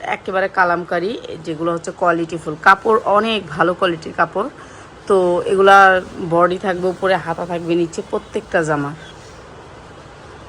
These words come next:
সালোয়ারগুলা পুরা পাক্কা আড়াই গজ, ঠিক আছে? সালোয়ারগুলো আগে দেখাই, কেন এগুলো হচ্ছে কোয়ালিটিফুল।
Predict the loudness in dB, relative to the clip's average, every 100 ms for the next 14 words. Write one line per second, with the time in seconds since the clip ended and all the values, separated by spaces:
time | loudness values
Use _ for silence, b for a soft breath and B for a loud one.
0 | -18 -16 -16 -18 -20 -20 -20 -20 -20 -20
1 | -20 -20 -20 -20 -20 -20 -20 -20 -20 -20
2 | -20 -20 -20 -20 -20 -20 -16 -14 0 2
3 | 4 4 4 6 4 6 6 6 6 4
4 | 6 4 4 2 -2 -6 -8 -16 -18 -20
5 | -20 -20 -14 -8 -6 -6 0 2 2 2
6 | 4 4 4 -2 -4 -4 -6 -6 -6 -2
7 | -2 -4 -4 -2 -2 -4 -6 2 2 2
8 | -6 -10